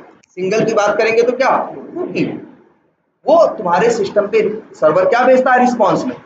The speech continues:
कुकी भेजता है, और वो कुकी आके तुम्हारे सिस्टम पे सेव हो जाती है। ब्राउज़र के अंदर, ब्राउज़र भी तो कहीं फोल्डर में सेव होता है ना, जहाँ प्रोग्राम फाइल्स में या जहाँ पे भी जाते हो इंस्टॉल होता है,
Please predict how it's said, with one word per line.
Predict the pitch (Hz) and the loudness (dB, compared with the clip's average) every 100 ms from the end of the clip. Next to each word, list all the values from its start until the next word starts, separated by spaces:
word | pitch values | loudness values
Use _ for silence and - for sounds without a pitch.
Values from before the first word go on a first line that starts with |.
| - _ _ 320 | -20 _ _ -6
कुकी | 320 320 | -2 2
भेजता | 220 190 - 180 175 | 4 2 2 0 2
है, | 233 - - - | 0 -2 -6 -2
और | 190 175 | 0 2
वो | 226 269 | 4 2
कुकी | 233 208 - 247 - | -2 -10 -10 -12 -10
आके | 175 208 - 240 | -6 -6 -8 -14
तुम्हारे | 220 170 175 208 | -14 -10 -8 -8
सिस्टम | 208 190 180 185 185 | -12 -14 -12 -14 -8
पे | 202 202 | -4 -4
सेव | - 165 175 175 135 | -4 -8 -4 -4 -6
हो | 165 | -10
जाती | 151 143 - 156 285 339 - - - - | -2 -2 -2 -4 -6 -6 -16 -20 -20 -4
है। | 151 139 - - - _ _ _ _ _ | 0 0 -4 -18 -20 _ _ _ _ _
ब्राउज़र | 160 170 165 202 202 | 0 2 2 4 4
के | 196 | 2
अंदर, | 160 160 196 254 - - - _ - | 2 2 2 0 -2 -10 -20 _ -2
ब्राउज़र | 151 156 185 | 0 2 2
भी | 214 | 2
तो | 233 | 2
कहीं | 202 214 - - | 2 0 -2 -2
फोल्डर | 175 180 | 0 2
में | 202 202 | 2 2
सेव | 190 190 | 4 4
होता | 180 185 | 4 2
है | 165 | 2
ना, | 262 | 2
जहाँ | 262 - | 2 2
प्रोग्राम | 226 202 208 202 | 2 2 2 2
फाइल्स | 208 208 | 0 0
में | 214 | 2
या | 208 | 2
जहाँ | 196 190 208 | 2 2 2
पे | 208 | 2
भी | |
जाते | 208 196 220 | 2 2 2
हो | 208 | 2
इंस्टॉल | 214 220 | 2 4
होता | 220 277 | 4 2
है, | 349 | 0